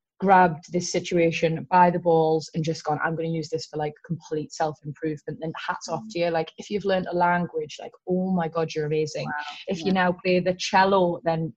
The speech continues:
Speaker 1: wow. But actually, if you just sort of struggled, if you missed your friends, if you missed your family, if your kids drove you up the wall, if you had to have a glass of wine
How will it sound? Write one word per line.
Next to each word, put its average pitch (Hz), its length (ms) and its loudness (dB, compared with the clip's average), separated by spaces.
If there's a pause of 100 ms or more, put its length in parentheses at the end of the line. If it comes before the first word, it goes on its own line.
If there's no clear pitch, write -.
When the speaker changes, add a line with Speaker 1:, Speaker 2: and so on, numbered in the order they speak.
(520)
Speaker 1:
wow. 151 420 0 (560)
But 202 240 4 (360)
actually, 185 500 2
if 180 260 2 (480)
you 185 200 2
just 202 580 -2 (220)
sort 180 280 2
of 175 320 -2 (680)
struggled, 175 680 2 (140)
if 196 180 -2
you 185 100 4
missed 180 260 2
your 180 100 -2
friends, 160 460 0
if - 140 -8
you 180 80 2
missed 175 280 0
your 180 100 -2
family, 170 580 0 (320)
if 180 140 -6
your - 80 -20
kids 180 260 2
drove 180 300 2
you 175 160 4
up 175 140 0
the 175 100 -2
wall, 160 520 4 (200)
if 180 120 -10
you 196 120 2
had 180 200 0
to 185 60 -4
have 175 200 2
a 165 40 -2
glass 165 320 0
of 160 80 0
wine 160 260 2